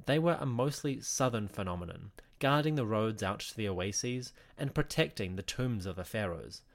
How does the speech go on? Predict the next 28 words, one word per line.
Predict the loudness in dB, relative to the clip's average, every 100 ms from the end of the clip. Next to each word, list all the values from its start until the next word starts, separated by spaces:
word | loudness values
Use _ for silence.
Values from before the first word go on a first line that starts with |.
| -20 _ _ -8
So | 2 6 6
in |
that | 4 4
respect, | 4 4 4 2 2
the | 0
video | 4 6 6
game | 6 4 4 4
does | 2 2
take | -2 -2 -2
some | 0 0 2
license | 2 0 -2 -8
with | -8 -2
history. | -2 -2 -8 -14 -16 -20 -20 -20 -6
By | 4 6
relocating | 6 6 8 6 6 0 0 -2
Bayek | 2 4 4 2
up | -2 -4
to | -4
the | -2
north, | 0 0 -2 -6 -2
around | 0 2 0
Alexandria, | 2 2 2 2 0 2 0 0 0
Memphis, | -2 -4 -4 -6 -6 -8
Giza, | -4 -2 -2 -4 -6 -6
and | -2 -2
the | -2 -2
Siwa | 2 4 4 2
Oasis, | 0 0 0 -2 -8 -12